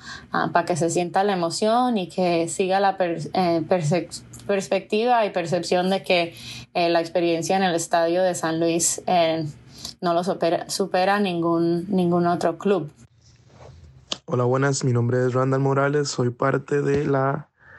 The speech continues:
Speaker 2: barra de Santos de San Luis. Ah, bueno, mi historia con respecto a ser parte de la barra fue un día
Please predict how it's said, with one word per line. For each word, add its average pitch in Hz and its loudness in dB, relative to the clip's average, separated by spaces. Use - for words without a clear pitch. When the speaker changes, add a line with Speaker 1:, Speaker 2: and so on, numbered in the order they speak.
Speaker 2:
barra 135 2
de 143 -2
Santos 135 -2
de 135 0
San 135 0
Luis. 131 -2
Ah, 127 2
bueno, 135 0
mi 131 2
historia 139 2
con 160 0
respecto 151 0
a 123 2
ser 131 -2
parte 139 -2
de 151 2
la 143 0
barra 131 0
fue 135 0
un 135 2
día 143 0